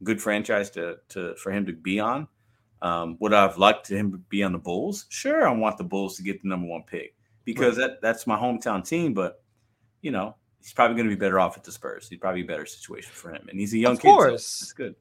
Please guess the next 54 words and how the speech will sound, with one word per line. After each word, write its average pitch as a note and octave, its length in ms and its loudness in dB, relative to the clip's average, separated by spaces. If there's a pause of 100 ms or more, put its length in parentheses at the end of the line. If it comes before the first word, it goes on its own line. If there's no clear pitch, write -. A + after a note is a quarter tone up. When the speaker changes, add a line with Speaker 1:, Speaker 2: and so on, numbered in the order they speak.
(280)
Speaker 2:
I A#3 40 0
mean, B3+ 400 -2 (140)
he G#3+ 220 0
went C#4+ 220 -2
to C4 60 -10
the A3+ 80 0
Charlotte A#3 300 0
Hornets. A3+ 500 -6
I F3+ 60 -8
mean, G#3+ 220 -4
they A3 100 0
don't B3 180 -4
even, G#3 160 -4 (300)
I - 60 -12
mean, F#3+ 360 -6
Speaker 1:
Yeah. B2+ 100 -8
Speaker 2:
Jordan A#3 220 2
trying E3+ 180 -2
to D#3+ 40 0
sell F3 160 0
the F3 80 -10
team. A#3+ 320 -6 (300)
Now, D#3+ 260 6
Speaker 1:
Yeah. - 100 -2 (580)
Speaker 2:
would E3+ 200 6
he F#3 120 4
have E3+ 120 4
sold F#3+ 300 2
it? E3 180 -6
Would E3 120 2
he F#3 120 2
go E3 160 0
back E3 300 6
on D#3+ 160 4
it D3 100 2
if C#3 60 -6
he D3+ 100 0
had D#3+ 300 4
Victor? A#2 240 -2
You A#2+ 100 -2
probably, B2+ 280 -4
"Ho-, F#3+ 180 0
ho-, A#3 200 6
hold C4 200 8
on F#3+ 100 4
a D3 80 0
second. C3+ 260 -4
I C3+ 120 -4
don't D#3+ 160 -4
want D3 180 -6
to B2+ 160 -4
sell D3 260 -4
my A#2+ 120 -10
team." C3 420 -6